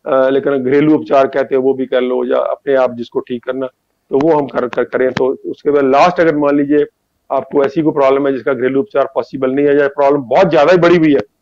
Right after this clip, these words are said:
तो फिर last resort आप surgery करवा सकते हो। वो मुझे नहीं लगता दो, तीन, चार परसेंट से ज्यादा लोगों को जरूरत पड़ेगी surgery करवाने की, या बहुत गंदी गंदी toxic दवाइयां खाने की। तो उसके लिए <clears throat> हम जो बात करने,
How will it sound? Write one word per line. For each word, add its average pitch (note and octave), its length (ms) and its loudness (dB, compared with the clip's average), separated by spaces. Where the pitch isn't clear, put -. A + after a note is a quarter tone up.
तो F3+ 60 -8
फिर F3 320 0
last C#3 300 2
resort B2+ 280 2
आप B2+ 60 -2
surgery B2 340 -4
करवा B2 180 0
सकते - 260 -10
हो। D#3 60 0
वो D3+ 180 2
मुझे D3+ 200 2
नहीं F3 140 2
लगता D#3+ 440 2
दो, D#3+ 220 2
तीन, D#3+ 240 0
चार D3+ 200 2
परसेंट C#3+ 360 -4
से C3 80 -4
ज्यादा C3 200 4
लोगों C3 180 0
को C3+ 80 0
जरूरत B2 300 0
पड़ेगी A2 300 -4
surgery C3+ 320 0
करवाने B2+ 340 -2
की, B2+ 200 -2
या C3+ 300 2
बहुत C#3 440 -2
गंदी C3+ 300 -2
गंदी C3 300 -2
toxic A#2+ 340 -6
दवाइयां G#2+ 320 -2
खाने G2 240 -10
की। G2 160 -16
तो D3 60 2
उसके D3+ 240 0
लिए E3+ 280 2
<clears throat> - 260 6
हम D#3 400 2
जो C#3+ 360 0
बात C3 360 2
करने, C3+ 400 -2